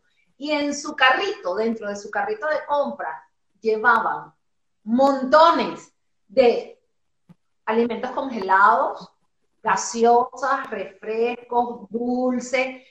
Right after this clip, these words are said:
y yo me quedé viendo el carrito y yo decía, "Guau, ¿qué será lo que se están cuidando afuera? Porque adentro, olvídalo". O sea, yo me estoy cuidando de algo afuera, de un virus.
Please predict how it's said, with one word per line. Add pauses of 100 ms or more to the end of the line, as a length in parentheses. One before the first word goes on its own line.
(140)
y
yo
me
quedé
viendo
el
carrito (340)
y
yo
decía,
"Guau, (380)
¿qué
será
lo
que
se
están
cuidando
afuera? (760)
Porque
adentro, (220)
olvídalo". (140)
O
sea,
yo
me
estoy
cuidando
de
algo
afuera,
de
un
virus.